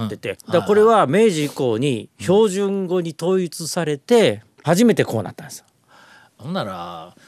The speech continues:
Speaker 2: 昔の言葉をだんだんだんだんもうなんかシンプルに
Speaker 1: はい。中央集権化しちゃったわけ。
Speaker 2: されていきよるわけ。
Speaker 1: はい。だから昔、江戸時代は、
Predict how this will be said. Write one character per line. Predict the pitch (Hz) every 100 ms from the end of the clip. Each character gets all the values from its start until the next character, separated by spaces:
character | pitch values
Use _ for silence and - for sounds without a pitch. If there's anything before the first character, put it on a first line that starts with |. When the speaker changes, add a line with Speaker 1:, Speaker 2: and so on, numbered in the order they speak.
| _
Speaker 2:
昔 | 123 156 151
の | 175
言 | 170 185 185
葉 | 180
を | 170
だ | 165
ん | 185
だ | 185
ん |
だ | 180
ん | 180
だ | 175
ん | 170
も | 165
う | 151
な | 156
ん |
か | 143
シ | 107 - 226
ン | 208
プ | 143
ル | 123 123 123 127
に |
Speaker 1:
は | 165
い。 | 131 135
中 | 214
央 | 233
集 | 196 185
権 | 185
化 | 170
し | 143
ち |
ゃ |
っ | 143
た | 104
わ |
け。 | -
Speaker 2:
さ | - 190
れ | 240
て | 220 - 214
い | 190
き | 180
よ | 120
る |
わ | 78
け。 | -
Speaker 1:
は | 117 92
い。 |
だ | -
か | _ _ _ _ _ -
ら | 165
昔、 | 170 220 196 208 214 202 185
江 | 196
戸 | 226
時 | 190
代 | 160 117
は、 | 135 113 87